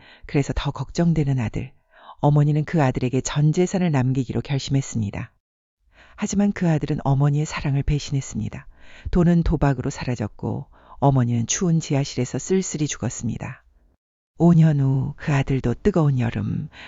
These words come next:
쪽방에서 홀로 죽었습니다. 어머니와 아들 둘 다 고독사. 민호와 민정은 가끔 어머니 산소를 찾아갑니다. 하지만 형의 납골당은 가지 않습니다. 용서는 쉽지 않습니다.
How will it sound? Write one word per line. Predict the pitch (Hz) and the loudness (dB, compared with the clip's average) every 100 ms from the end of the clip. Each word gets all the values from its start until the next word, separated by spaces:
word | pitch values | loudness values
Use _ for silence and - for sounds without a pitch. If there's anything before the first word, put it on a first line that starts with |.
| - | -4
쪽방에서 | 190 - 156 127 127 143 | -4 0 0 0 -2 -6
홀로 | - 196 | -2 -2
죽었습니다. | 175 - 123 - 113 104 - 139 _ _ _ _ _ _ _ | -2 -6 -8 -6 -8 -6 -8 -12 _ _ _ _ _ _ _
어머니와 | - 147 135 127 123 117 | 0 2 2 0 -2 -2
아들 | 123 - - - - - - | -4 -4 -10 -16 -20 -14 -4
둘 | - 139 | 2 2
다 | 120 110 | 2 -2
고독사. | - 143 117 - - 120 - - _ _ _ _ _ _ _ - - | -2 -4 -4 -8 -10 -10 -12 -20 _ _ _ _ _ _ _ -12 2
민호와 | 175 196 220 214 | 4 6 6 6
민정은 | 196 190 190 208 | 4 2 0 0
가끔 | 151 - 190 | -4 -4 -2
어머니 | - 147 180 202 | 0 2 2 2
산소를 | 214 214 180 123 | 0 -2 -2 -4
찾아갑니다. | 120 - 156 117 104 - 131 _ _ _ _ _ - | -4 -6 -4 -4 -6 -8 -12 _ _ _ _ _ -18
하지만 | - 175 139 123 | -10 -4 -2 -2
형의 | - 226 220 202 | 0 4 4 2
납골당은 | 107 - 143 139 113 120 170 | -2 0 0 2 0 -2 -4
가지 | - 135 120 | -4 -4 -2
않습니다. | 123 - 135 120 113 - _ _ _ _ - | -4 -4 -6 -6 -6 -14 _ _ _ _ 0
용서는 | 151 151 127 113 156 | 0 0 -2 -4 -4
쉽지 | - - - 120 | -6 -12 -6 -6
않습니다. | 113 - 110 - - | -6 -6 -8 -10 -16